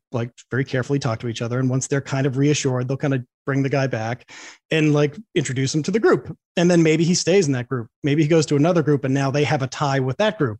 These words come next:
where if one group is in trouble, they can turn to the other ones. And then social networks kind of grow from there. And you can see that scale over thousands of years, where you went from hunter-gatherer to, you know, farming communities, agrarian,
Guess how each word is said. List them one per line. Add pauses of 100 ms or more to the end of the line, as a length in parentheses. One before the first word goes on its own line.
where
if
one
group
is
in
trouble,
they
can
turn
to
the
other
ones.
And
then
social
networks
kind
of
grow
from
there. (580)
And
you
can
see
that
scale (500)
over
thousands
of
years,
where
you
went
from
hunter-gatherer
to, (840)
you
know,
farming
communities,
agrarian,